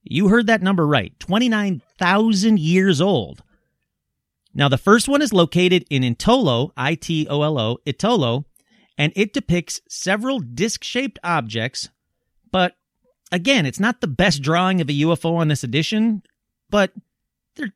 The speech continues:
they're freaking twenty-nine thousand years old, so give 'em a little break. It's a tan cave wall,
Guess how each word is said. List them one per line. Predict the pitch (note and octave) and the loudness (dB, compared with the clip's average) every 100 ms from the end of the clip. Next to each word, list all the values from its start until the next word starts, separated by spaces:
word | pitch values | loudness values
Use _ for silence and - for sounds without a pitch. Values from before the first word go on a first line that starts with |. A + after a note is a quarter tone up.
| - | -8
they're | E4 | -8
freaking | - - D#4+ - A3+ | -8 -4 -4 0 0
twenty-nine | F3 A#3 A#3+ A#3 A3 G3+ | 2 2 4 4 4 2
thousand | - G3+ G#3+ A#3+ F#3 G#3+ E3 | 0 0 2 2 2 2 2
years | E3 G#3 F3+ | 2 4 4
old, | D#3 A#3 D3 C#3 | 4 4 2 0
so | - D#3 C#3+ - _ _ _ _ _ D4+ | -2 -2 -4 -14 _ _ _ _ _ -2
give | |
'em | C4+ | 0
a | |
little | B3 B3 | 4 4
break. | D3+ B2 G2 - - | 2 -2 -2 -8 -10
It's | C3+ | -6
a | D3 | -4
tan | - F#3 G3 E3 | -2 0 0 -2
cave | - D#3+ E3+ E3+ B2+ | -2 -2 0 -2 -2
wall, | B2 C3+ C3+ C3 B2+ | -2 0 0 0 -2